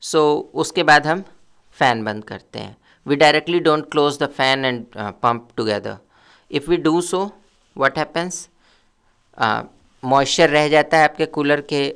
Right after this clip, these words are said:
आ, आ, उस पे, आ, कूलिंग सेक्शन पे, और उसकी वजह से later on वो स्मेल करने लग जाता है। Now, there is one task for you।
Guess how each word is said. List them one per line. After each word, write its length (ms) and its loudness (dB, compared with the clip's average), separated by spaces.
आ, 220 -4
आ, 240 -4
उस 220 -8
पे, 120 0
आ, 60 -6
कूलिंग 300 2
सेक्शन 380 -2
पे, 220 -4
और 140 2
उसकी 260 -2
वजह 220 2
से 280 -8
later 280 2
on 140 2
वो 220 0
स्मेल 340 -4
करने 260 -10
लग 180 -8
जाता 360 -14
है। 240 -18
Now, 140 -4
there 280 4
is 120 -8
one 260 2
task 360 2
for 200 -4
you। 140 -6